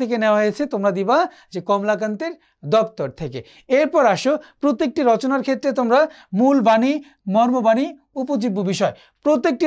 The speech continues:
রচনার ক্ষেত্রে এই অংশটি তোমাদের ভালো করে দেখতে হবে, কেননা এই অংশটি থেকে আলাদা করে তোমাদের প্রশ্ন আসে। আবারও বলছি, এই অংশ থেকেও আলাদা করে প্রশ্ন আসে। একটু দেখো, বঙ্কিমচন্দ্র চট্টোপাধ্যায়ের যে বিড়াল প্রবন্ধটি আমরা পড়ছি, এই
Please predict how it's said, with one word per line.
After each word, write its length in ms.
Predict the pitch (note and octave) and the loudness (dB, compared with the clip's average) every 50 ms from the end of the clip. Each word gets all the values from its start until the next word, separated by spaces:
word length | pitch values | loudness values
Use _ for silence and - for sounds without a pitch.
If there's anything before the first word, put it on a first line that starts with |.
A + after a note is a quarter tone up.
| C4+ B3 | 2 2
রচনার 320 | A#3+ A#3 C#4 C#4 C#4+ C4+ - | 2 2 0 0 0 0 0
ক্ষেত্রে 240 | C4+ B3+ B3+ - D#4 D4 B3+ | -2 -4 -2 -2 -2 -2 0
এই 60 | A3 | 0
অংশটি 340 | G#3+ G#3 G3+ - C4 A3+ B3+ G3+ | 0 -2 -2 -6 -4 -4 -2 -2
তোমাদের 220 | A3+ G#3+ G#3 G#3 G3+ | -2 -4 -2 -2 -2
ভালো 200 | F#3 F3+ F#3 F3+ | -2 -2 -2 -2
করে 120 | G3 F#3+ F#3+ E3+ | -2 -2 -2 -2
দেখতে 160 | F#3 F3+ - - | -2 -4 -2 -2
হবে, 120 | G3+ G3+ A3+ G#3 | -2 0 0 0
কেননা 220 | G#3+ G#3 A3+ B3+ B3 - - - - - A3+ G#3+ | 0 0 0 0 -2 -2 -6 -18 -14 -6 0 2
এই 60 | G#3 | 2
অংশটি 440 | G3+ G3 G#3 G3+ - B3+ A#3 A#3 B3 G3 B3 | 2 2 0 -2 -4 -4 -4 -2 -2 -2 -2
থেকে 200 | A#3+ G3+ C#4 D#4+ E4 - - _ - D#3 | -4 -2 -2 -4 -6 -6 -16 _ -6 -4
আলাদা 220 | F3+ F#3+ G3+ G3 G#3+ G3 | 0 0 0 0 -2 -4
করে 100 | G#3 G3+ F#3 G3 | -4 -4 -4 -4
তোমাদের 240 | F#3 F#3 G3 B3+ B3+ B3+ _ _ _ - | -6 -4 -6 -6 -8 -10 _ _ _ -6
প্রশ্ন 240 | G3 F#3 - - F3+ D#3 D3 | -6 -6 -6 -6 -8 -8 -8
আসে। 160 | - - E3+ B2 _ _ - - - F3+ F#3 | -6 -8 -10 -12 _ _ -20 -10 -2 0 2
আবারও 220 | G3 A#3 A#3+ B3+ A#3+ B3+ | 2 4 4 4 4 2
বলছি, 240 | B3 - - C#4+ D#4+ D#4+ - _ _ _ - | 0 0 -2 -4 -4 -4 -6 _ _ _ -6
এই 120 | G3+ G3 G#3 G#3+ | 0 2 2 2
অংশ 120 | G#3+ G3+ - B3+ A3+ | 2 0 -2 -2 0
থেকেও 180 | B3+ A#3+ B3 A#3+ G3+ | 0 2 2 2 2
আলাদা 180 | G3+ G3 G#3 F#3 | 2 0 -2 -4
করে 100 | G3 F#3 F3 G#3+ | -6 -8 -6 -6
প্রশ্ন 160 | G3+ - - A3 G3 | -6 -6 -6 -8 -6
আসে। 100 | - B3 A#3 | -6 -6 -8
একটু 120 | A#3+ - B3 G#3 G3 | -6 -4 0 0 0
দেখো, 240 | F#3+ - C4 A3 G#3+ G#3 F#3 - - - - - - _ F3 D#3 F3 | 0 0 0 0 0 0 -2 -6 -18 -20 -20 -20 -20 _ -8 -2 0
বঙ্কিমচন্দ্র 520 | A#3+ C4 B3 G#3+ C#4+ D4 C4 C#4+ C4+ C#4 A#3 - | 0 0 0 0 -2 -2 0 0 -2 -2 0 0
চট্টোপাধ্যায়ের 540 | B3 - - B3 A#3 C4+ A#3+ A3+ C4 A#3+ A3 | -2 -2 -2 -2 -2 -2 0 0 -2 -2 -2
যে 40 | C4+ G#3 E3+ F#3 | -4 -4 -4 -2
বিড়াল 240 | A#3 B3+ C#4+ C#4+ C4+ - | 0 2 2 2 0 -2
প্রবন্ধটি 420 | B3+ A#3+ A#3+ C4+ C#4+ C4+ C4+ G3+ A#3 G3 | -4 -4 -4 -4 -4 -4 -4 -4 -4 -4
আমরা 120 | F3+ F3+ E3+ F#3+ | -4 -6 -6 -6
পড়ছি, 240 | F#3 F#3 - D4+ D4 C#4+ - - - - - A3 | -8 -8 -6 -8 -8 -8 -12 -20 -16 -6 -2 -2
এই 80 | A#3 | -2